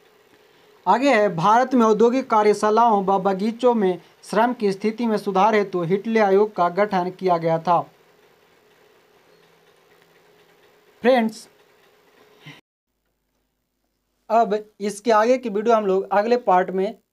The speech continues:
देखेंगे। किसी कारण से ये वीडियो अभी अपलोड नहीं हो पाएगी, नहीं बन पाएगा, इसे हम लोग पार्ट टू में देखेंगे। जितने वीडियो अभी बने हैं वो लगभग दो घंटे के वीडियो हो गए। आप लोग इसे पूरा देखेंगे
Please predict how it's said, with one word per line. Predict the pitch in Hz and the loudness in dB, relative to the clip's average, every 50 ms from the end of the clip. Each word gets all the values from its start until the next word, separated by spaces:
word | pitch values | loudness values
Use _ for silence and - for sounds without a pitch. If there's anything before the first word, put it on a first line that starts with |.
| _ _ - | _ _ -8
देखेंगे। | 165 180 165 175 170 160 139 131 - - _ _ _ _ | -6 -6 -6 -6 -6 -8 -8 -10 -12 -14 _ _ _ _
किसी | - 190 190 254 247 | -10 -8 -6 -6 -4
कारण | 254 220 190 185 185 190 | -2 0 0 0 -2 -4
से | 185 190 208 220 233 - - _ _ _ 185 | -4 -4 -6 -6 -6 -8 -12 _ _ _ -8
ये | 170 175 | -6 -4
वीडियो | 175 190 208 220 220 | -2 -2 0 0 0
अभी | 214 196 170 175 180 175 175 _ _ _ _ _ _ _ _ _ _ _ _ _ _ | 0 0 0 -2 -4 -6 -8 _ _ _ _ _ _ _ _ _ _ _ _ _ _
अपलोड | - 175 175 202 196 190 | -8 -8 -4 -2 -2 -2
नहीं | 190 196 214 233 | 0 0 0 0
हो | 233 226 | 0 0
पाएगी, | 226 185 175 175 175 175 | 2 0 0 0 0 -2
नहीं | 190 226 | -4 -4
बन | 220 208 190 180 | -4 -4 -4 -2
पाएगा, | 180 185 185 202 185 170 165 165 - _ _ _ _ _ _ _ _ _ _ _ _ _ _ _ _ _ - | 0 0 0 0 0 -2 -4 -6 -8 _ _ _ _ _ _ _ _ _ _ _ _ _ _ _ _ _ -8
इसे | 180 190 190 262 254 | -8 -4 0 2 2
हम | 214 196 | 2 2
लोग | 185 185 180 185 | 0 -2 -2 0
पार्ट | - 190 185 185 190 | 0 0 0 0 -2
टू | - 220 240 | -6 -6 -4
में | 247 240 220 | -4 -2 -2
देखेंगे। | 185 180 175 185 185 185 175 170 170 175 _ _ _ _ _ _ _ _ _ _ _ | -2 -2 -2 -4 -4 -4 -4 -6 -6 -8 _ _ _ _ _ _ _ _ _ _ _
जितने | 143 135 180 214 220 240 247 | -12 -10 -8 -4 -2 -2 0
वीडियो | 240 233 196 202 202 | 0 0 2 2 2
अभी | 196 202 | 2 2
बने | 190 220 233 233 214 | 2 0 0 0 0
हैं | 185 175 175 | -2 -4 -4
वो | 175 175 180 202 | -4 -4 -2 0
लगभग | 208 214 202 196 190 185 | 0 2 2 2 0 0
दो | 165 160 196 214 | 0 -2 0 2
घंटे | 214 202 208 196 202 196 | 2 0 0 -2 -4 -4
के | 185 180 | -2 -2
वीडियो | 175 185 196 190 185 170 165 165 - | 0 0 0 2 0 0 -2 -2 -2
हो | 190 226 | -2 0
गए। | 220 196 190 214 220 - _ _ _ _ _ _ - | 0 0 -2 -2 -4 -8 _ _ _ _ _ _ -6
आप | 165 185 - 208 | -6 -6 -4 -4
लोग | 202 196 190 | -4 -4 -2
इसे | 185 170 175 165 165 | -4 -4 -6 -8 -10
पूरा | 165 - 185 202 208 | -6 -2 0 2 2
देखेंगे | 208 226 226 233 233 190 165 156 160 | 2 0 -2 -4 -6 -8 -8 -10 -10